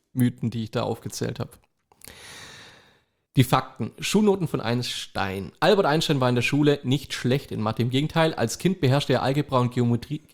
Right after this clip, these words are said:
überdurchschnittlich gut. Mit zwölf Jahren konnte er Differential- und Integralrechnung. Woher der Mythos kommt? Einstein soll in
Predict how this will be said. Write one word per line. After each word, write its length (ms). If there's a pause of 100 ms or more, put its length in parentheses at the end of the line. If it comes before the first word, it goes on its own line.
(220)
überdurchschnittlich 840
gut. 340
Mit 180
zwölf 340
Jahren 300
konnte 260
er 100
Differential- 640
und 160
Integralrechnung. 920 (360)
Woher 300
der 140
Mythos 400
kommt? 320 (520)
Einstein 480
soll 320
in 180